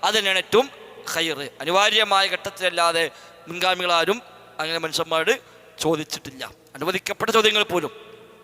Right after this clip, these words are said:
തെറ്റായതുകൊണ്ടൊന്നല്ല, അനുവദനീയമായ ചോദ്യങ്ങൾ പോലും പലപ്പോഴും അവർ മറ്റൊരാളോട് ചോദിക്കാറില്ല. നമ്മൾ മുമ്പ് പറഞ്ഞത് വിശദമായിട്ട് ഒരു ഹദീസ്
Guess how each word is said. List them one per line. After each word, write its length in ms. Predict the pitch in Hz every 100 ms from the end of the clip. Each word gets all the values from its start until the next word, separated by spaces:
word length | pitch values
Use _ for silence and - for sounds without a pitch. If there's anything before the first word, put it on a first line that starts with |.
| -
തെറ്റായതുകൊണ്ടൊന്നല്ല, 680 | - - 226 226 226 208 190 - - - - -
അനുവദനീയമായ 760 | 143 185 208 220 247 254 240 226 226 202
ചോദ്യങ്ങൾ 460 | 196 220 233 226 220 -
പോലും 320 | 196 220 262 330 - - - -
പലപ്പോഴും 360 | 156 185 185 180
അവർ 100 | 170 170
മറ്റൊരാളോട് 440 | 165 165 165 165 277 - - - - -
ചോദിക്കാറില്ല. 720 | 143 143 143 - 135 127 117 113 110 123 113
നമ്മൾ 160 | 139 180 -
മുമ്പ് 160 | 175 180
പറഞ്ഞത് 280 | 165 170 170 127
വിശദമായിട്ട് 400 | - 160 160 160 160
ഒരു 60 | 156
ഹദീസ് 260 | 156 147